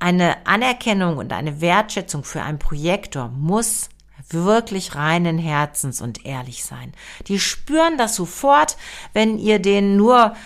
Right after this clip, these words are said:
sagt, „Ja, das hast du aber toll gemacht.“ Ne, das wissen die, dass es nicht echt ist. Und dann kommt es bei denen nicht an und nährt sie halt nicht.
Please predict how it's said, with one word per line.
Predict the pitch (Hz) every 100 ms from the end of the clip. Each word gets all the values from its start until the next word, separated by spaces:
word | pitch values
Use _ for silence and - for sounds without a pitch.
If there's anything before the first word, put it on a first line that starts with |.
| -
sagt, | - 196 196
„Ja, | 190 190
das | 180 180 214
hast | 208
du |
aber | 170 160
toll | 165 165
gemacht.“ | 147 98 98 - - - - -
Ne, | 175 196
das | 185 180
wissen | 262 - 349
die, | 269 294
dass | 247 247
es | 240
nicht | 233 214
echt | - 262 -
ist. | 135 131 - - - - -
Und | 165
dann | 170 185
kommt | 208 208
es | 202
bei | - 170
denen | 170 170
nicht | 156
an | - 196
und | 190
nährt | 180 170 185 -
sie | 104 90
halt | - -
nicht. | 87 -